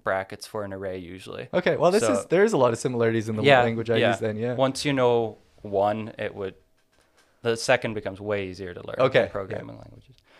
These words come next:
Speaker 1: So then you would have, instead of, um, a hard-coded one in the array position, you would put your variable I.
Speaker 2: Ah, yeah.
Speaker 1: Because that's, that changes every loop.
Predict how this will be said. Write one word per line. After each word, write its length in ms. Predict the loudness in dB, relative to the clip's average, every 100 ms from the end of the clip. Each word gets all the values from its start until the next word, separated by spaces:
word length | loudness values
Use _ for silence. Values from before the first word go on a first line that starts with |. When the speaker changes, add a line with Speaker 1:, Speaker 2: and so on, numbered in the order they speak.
| -20 -20
Speaker 1:
So 160 | -6 2
then 400 | 4 4 0 -10 _ -8
you 220 | -4 -2
would 140 | 0
have, 200 | 0 0
instead 360 | -2 -2 0 2
of, 240 | 0 -6 _
um, 220 | -10 -10 -10
a 80 | -2
hard-coded 600 | 0 0 0 -4 -4 -6
one 440 | -2 -2 -2 -8 _ _
in 140 | -10
the 100 | -6
array 260 | -6 -4 -6
position, 540 | -8 -8 -8 -6 -10 -10 _ _ _ _
you 100 | -6 -6
would 120 | -4
put 220 | -6 -8 _
your 160 | -6 -2
variable 480 | 0 0 -2 -6 -4
I. 400 | -4 -2 -6 -8
Speaker 2:
Ah, 280 | -2 2 2
yeah. 260 | 0 -2 -4 _ -20 -14
Speaker 1:
Because 340 | -8 -6 -4
that's, 400 | -2 -2 -2 -12 -8
that 220 | -4 -4 -4
changes 520 | -6 -4 -6 -8 -8
every 260 | -8 -10
loop. 360 | -10 -12 -12